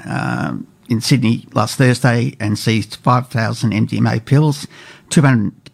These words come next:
two hundred and eighty grams of cocaine and a hundred and eighty-five thousand in cash.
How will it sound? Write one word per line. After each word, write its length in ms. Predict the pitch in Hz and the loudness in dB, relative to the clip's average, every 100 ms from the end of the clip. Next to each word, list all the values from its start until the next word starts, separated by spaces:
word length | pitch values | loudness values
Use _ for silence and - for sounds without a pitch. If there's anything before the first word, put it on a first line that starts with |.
| _ - | _ -18
two 180 | - 170 | 2 2
hundred 380 | 127 156 156 127 | 4 2 2 2
and 80 | 104 | -2
eighty 240 | 117 110 110 | -2 -2 -2
grams 340 | 107 107 98 | -2 0 0
of 120 | 101 | -2
cocaine 580 | - 107 104 110 104 113 - | -2 -2 0 0 2 2 2
and 120 | 107 | 0
a 40 | |
hundred 220 | 113 113 | 2 2
and 100 | 110 | 2
eighty-five 460 | 104 147 - 110 101 | 0 -2 -2 -4 -2
thousand 360 | 104 113 - 104 | -4 -4 -2 -2
in 60 | |
cash. 460 | - 113 113 - | -2 -2 -2 -4